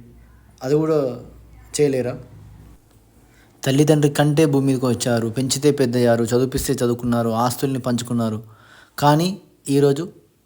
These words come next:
వాళ్ళని దూరంగా ఉంచుతున్నారు. ఎందుకు? తల్లిదండ్రులను కూడా చూసుకోలేనంత గొప్ప వాళ్ళని అయిపోతున్నాం మనం.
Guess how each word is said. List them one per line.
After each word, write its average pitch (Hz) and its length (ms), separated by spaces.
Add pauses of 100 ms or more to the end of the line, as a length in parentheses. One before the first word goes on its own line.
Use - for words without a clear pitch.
(180)
వాళ్ళని 123 440 (400)
దూరంగా 127 340
ఉంచుతున్నారు. 110 580 (1200)
ఎందుకు? 127 380 (2000)
తల్లిదండ్రులను 160 520
కూడా 156 160
చూసుకోలేనంత 147 600
గొప్ప 131 320
వాళ్ళని 151 240
అయిపోతున్నాం 117 480
మనం. 101 240